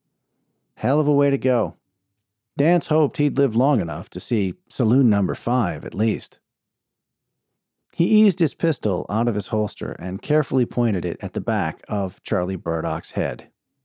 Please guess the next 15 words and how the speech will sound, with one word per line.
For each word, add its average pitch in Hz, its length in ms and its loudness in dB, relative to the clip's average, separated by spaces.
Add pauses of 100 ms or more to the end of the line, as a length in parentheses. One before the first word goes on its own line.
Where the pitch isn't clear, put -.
(300)
He - 120 -2
put 175 180 0
his 147 140 0
thumb 175 260 2
on 147 80 2
the 135 80 2
hammer, 110 480 0 (460)
but 117 120 -2
didn't 131 300 2
cock 110 320 -2
it, - 160 -8 (800)
wary 98 500 0
of 98 100 -12
the 98 60 -8
click. - 420 -4